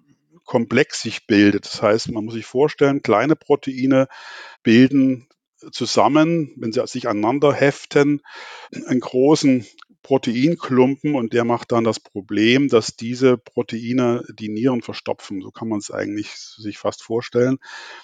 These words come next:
Und das führt dann eben zu einer entsprechenden Niereninsuffizienz. Und da muss man schauen, dass man entsprechend eine Therapie,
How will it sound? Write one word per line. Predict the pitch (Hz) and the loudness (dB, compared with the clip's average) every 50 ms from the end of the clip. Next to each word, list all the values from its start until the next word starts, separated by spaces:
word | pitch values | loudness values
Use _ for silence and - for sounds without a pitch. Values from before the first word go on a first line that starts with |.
| - - _ _ _ | -20 -20 _ _ _
Und | - 123 110 - | -4 -2 0 2
das | - 123 - | 0 0 0
führt | - - 135 131 131 - | -4 -2 0 0 2 2
dann | 117 117 113 | 0 0 -2
eben | - 120 113 120 117 120 110 - | -2 0 2 2 2 0 -4 -6
zu | - - 123 | -6 -4 -2
einer | 113 113 110 | 0 0 0
entsprechenden | 104 107 - - _ 107 104 107 117 110 107 101 | -2 -2 -6 -6 _ -4 -4 -2 -4 -4 -4 -4
Niereninsuffizienz. | 98 101 123 123 120 107 98 95 - 110 98 - 104 98 - - - 104 98 101 120 139 - - - - _ - - - - - - _ _ _ _ _ _ | -4 -4 -4 -6 -6 -8 -10 -10 -12 -14 -14 -12 -14 -12 -12 -8 -4 -4 -2 -2 -2 -4 -6 -6 -10 -12 _ -20 -20 -20 -20 -20 -20 _ _ _ _ _ _
Und | 127 120 120 - - - 123 117 - | -2 -2 0 -2 -2 -4 -4 0 2
da | 120 107 123 | 4 4 4
muss | 139 143 147 - - | 4 2 2 2 0
man | 131 123 117 | 0 0 0
schauen, | - - 107 98 107 127 135 131 | 0 2 4 4 4 4 4 2
dass | 123 113 - | 2 0 0
man | 123 120 113 | -2 -2 -2
entsprechend | 110 110 - - - - 110 113 113 - 131 120 113 107 - - - - | -2 -2 -6 -8 -4 0 0 0 0 0 -4 -6 -6 -6 -8 -14 -14 -8
eine | 110 110 101 | -6 -6 -6
Therapie, | - - 120 110 104 107 98 - - - 117 117 120 131 139 143 143 | -4 -2 -4 -2 -2 -4 -6 -6 -10 -10 -10 -8 -6 -4 -4 -4 -6